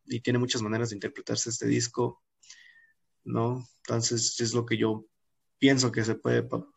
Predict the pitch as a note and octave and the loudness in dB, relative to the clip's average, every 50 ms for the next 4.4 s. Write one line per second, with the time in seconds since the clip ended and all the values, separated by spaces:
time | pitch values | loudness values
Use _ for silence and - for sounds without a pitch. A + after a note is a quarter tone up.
0 | - - - C#3+ C#3 - B2+ B2+ B2+ - - G#2+ G2+ - C3 B2+ B2+ - - A2+ | -10 -4 -4 -2 4 6 6 6 6 4 0 0 2 4 2 2 2 2 0 2
1 | A2+ - A#2+ - - A2+ - - - A#2 A2+ A#2 A2 A2 A2 G#2+ A2 A2+ A2+ A2+ | 2 2 0 -2 -4 -8 -6 -2 0 2 4 4 2 2 0 -2 -2 -4 -4 -4
2 | - A2+ A2+ A2+ A2+ - - - - - - - - - - - _ A#2 A#2 B2 | -2 0 0 0 0 -4 -8 -12 -14 -12 -12 -14 -14 -16 -18 -4 _ 4 6 8
3 | B2+ B2+ B2+ - C3 B2 B2 A#2+ A2+ A#2+ A#2+ A#2 A2 A2+ A2 G#2+ G#2+ A2 B2 C3 | 8 6 8 6 6 6 8 8 8 8 8 6 4 2 2 2 4 2 2 2
4 | - - B2+ B2 - - - - | 4 2 4 4 4 0 -2 -8